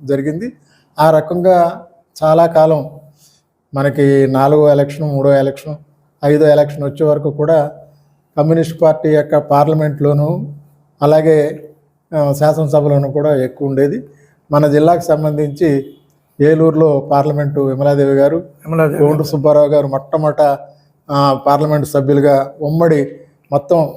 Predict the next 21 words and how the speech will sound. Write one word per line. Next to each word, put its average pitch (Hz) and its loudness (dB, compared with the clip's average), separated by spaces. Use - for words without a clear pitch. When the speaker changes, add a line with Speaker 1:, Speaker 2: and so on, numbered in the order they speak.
Speaker 1:
ఏలూరు 160 2
నుంచి 165 -4
ఇక్కడి 156 -2
వరకు 160 2
ఒకటే 147 -2
పార్లమెంటు, 143 -4
ఆ, 135 2
రిజర్వ్డ్ 156 2
నియోజకవర్గం. 127 0
మొట్టమొదటిగా 170 0
పేదవాడికి 165 2
ఇల్లు 156 -2
స్థలం 160 -2
కావాలని 147 0
పార్లమెంట్లో 151 0
ప్రస్తావన 147 0
చేసినటువంటి 139 -2
వాడు 139 2
కోండ్రు 143 0
సుబ్బారావు 139 0
గారు. 147 -2